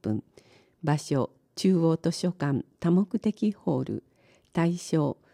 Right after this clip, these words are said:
小学生とその保護者。小学三年生以下は保護者同伴。講師、越宗正代さん。定員、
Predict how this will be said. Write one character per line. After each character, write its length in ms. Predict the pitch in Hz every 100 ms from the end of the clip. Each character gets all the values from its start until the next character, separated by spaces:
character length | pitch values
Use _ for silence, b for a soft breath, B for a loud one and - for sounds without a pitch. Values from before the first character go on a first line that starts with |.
| _
小 280 | - 202 202
学 220 | 196 -
生 240 | - 160
と 240 | 160 202 -
そ 220 | - 170
の 140 | 156 156
保 180 | 160
護 100 | 160
者。 240 | 165 - - _ _ _ b b b b b
小 260 | - 196 190
学 240 | 190 -
三 260 | - 202 214
年 180 | 214 202
生 220 | 190 190
以 60 |
下 180 | - 190
は 160 | 202 -
保 160 | - 156
護 100 | 170
者 240 | - 185
同 260 | 120 131 139
伴。 320 | - 135 117 - _ _ b b b -
講 220 | 185 196
師、 360 | - - - - _ _ _ _ _ _ _ _ _ _ _ _ _ 180
越 240 | - 196
宗 340 | 180 151 147 -
正 320 | 143 - 151
代 140 | 147
さ 200 | 147 135
ん。 120 | 139 - _ _ _ _ _ _
定 200 | - 180
員、 320 | 165 160 151